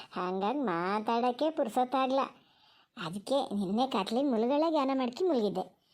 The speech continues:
ಆ, ಇಂದ ಕುತ್ಕೊಂಡ್ ಸ್ವಲ್ಪ ಹೊತ್ತಾರು ಮಾತಾಡ್ಬೇಕು ಅಂತ.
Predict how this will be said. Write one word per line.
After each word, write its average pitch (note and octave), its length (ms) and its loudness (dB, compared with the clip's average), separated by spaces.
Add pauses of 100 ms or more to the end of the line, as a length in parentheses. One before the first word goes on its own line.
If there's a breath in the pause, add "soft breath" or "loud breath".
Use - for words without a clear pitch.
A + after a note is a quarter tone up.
(440 soft breath)
ಆ, B3 340 -2
ಇಂದ B3 340 0 (300)
ಕುತ್ಕೊಂಡ್ C4+ 340 -2
ಸ್ವಲ್ಪ C4 420 0
ಹೊತ್ತಾರು C4+ 460 2
ಮಾತಾಡ್ಬೇಕು A#3 640 0
ಅಂತ. G#3+ 220 -2